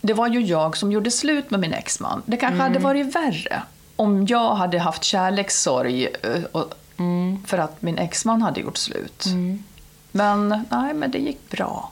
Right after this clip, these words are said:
Speaker 2: Men hur blev det då för... Jag är så nyfiken nu.
Speaker 1: Ja, ja,
Speaker 2: <laughs> Hur
Speaker 1: ja.
Speaker 2: blev det då för din och Magnus relation när du var hela sommaren på landet med ditt ex?
Speaker 1: Ja.
Speaker 2: Och ni inte kunde ses och investera tid i varandra?
Speaker 1: Precis. Men, men jag tänker så här,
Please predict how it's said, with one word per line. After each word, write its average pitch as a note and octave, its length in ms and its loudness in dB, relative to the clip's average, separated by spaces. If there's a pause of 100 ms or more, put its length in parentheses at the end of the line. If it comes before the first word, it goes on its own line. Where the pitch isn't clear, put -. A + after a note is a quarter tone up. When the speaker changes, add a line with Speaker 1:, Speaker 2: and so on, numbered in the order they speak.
(160)
Speaker 2:
Men B3+ 220 2
hur B3+ 140 4
blev A3 340 2
det G3+ 80 2
då G3+ 140 2
för... G3+ 380 2 (420)
Jag - 340 -2
är F3+ 40 0
så F3+ 140 -2
nyfiken F3+ 460 2
nu. A3+ 60 6
Speaker 1:
Ja, A#3+ 120 4 (180)
ja, B3 100 6
Speaker 2:
<laughs> A3+ 60 4
Hur D#4 60 2
Speaker 1:
ja. G#3+ 120 4
Speaker 2:
blev B3+ 140 4
det A#3 100 4
då A#3 120 2
för A#3+ 120 0
din G#3+ 280 2
och G#3+ 60 4
Magnus F#3+ 400 2
relation D#4 400 0
när G3+ 80 2
du F3+ 160 2
var G3 120 2
hela A3 220 2
sommaren F3 320 2
på F3 80 -4
landet E3+ 460 2
med G#3 100 -2
ditt F3 180 -2
ex? B3+ 380 -2 (220)
Speaker 1:
Ja. A#3 400 0 (360)
Speaker 2:
Och A3+ 140 2
ni G#3 180 4
inte C#4 200 2
kunde F#3+ 360 0
ses F3+ 580 0
och F3+ 60 2
investera F3 360 0
tid E3 220 -2
i - 20 0
varandra? D#3+ 320 0
Speaker 1:
Precis. - 400 -2 (180)
Men, C4+ 180 2
men C4+ 160 4
jag C4+ 120 2
tänker D4 160 0
så A3+ 60 2
här, - 100 0